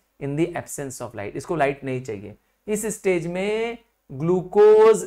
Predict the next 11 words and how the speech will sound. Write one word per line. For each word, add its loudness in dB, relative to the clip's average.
स्टार्च 2
बन -6
जाता -6
है, -12
ध्यान -2
दीजिएगा, -4
ग्लूकोज 2
स्टार्च 0
बन -8
जाता -6
है। -10